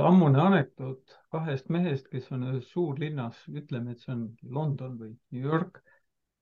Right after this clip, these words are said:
ja, ja neil on kiir-, kiiresti vaja jõuda ühte kohta, äh, selles suures linnas. Ja, ja õnneks siis ük-, üks meestest on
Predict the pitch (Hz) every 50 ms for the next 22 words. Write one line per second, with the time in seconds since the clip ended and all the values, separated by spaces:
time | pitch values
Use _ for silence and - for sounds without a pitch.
0 | _ - 139 123 123 123 123 123 120 120 117 117 - - _ _ - - 147 139
1 | 143 147 151 147 143 143 143 143 - 190 185 170 139 143 - - - 180 175 143
2 | 135 131 - - 139 131 143 143 135 120 123 127 156 156 135 120 - 123 113 117
3 | 123 - - - 131 - - 151 139 - - - 110 95 - _ _ _ _ _
4 | _ _ _ - 123 117 117 120 123 147 123 123 120 - - 147 139 135 127 120
5 | - 143 135 135 131 117 110 117 - - _ _ _ _ _ _ _ _ _ _
6 | _ _ _ _ _ _ _ _ _ _ _ - 147 135 123 123 123 127 123 120
7 | 120 123 - _ _ _ _ _ _ _ _ _ - - 151 131 127 127 123 123
8 | 127 139 156 185 196 185 151 139 - - 147 143 139 202 208 208 - - - 190
9 | 202 196 - - - 160 160 170 170 165 - - 139 131 - - 135 127 131 131
10 | 131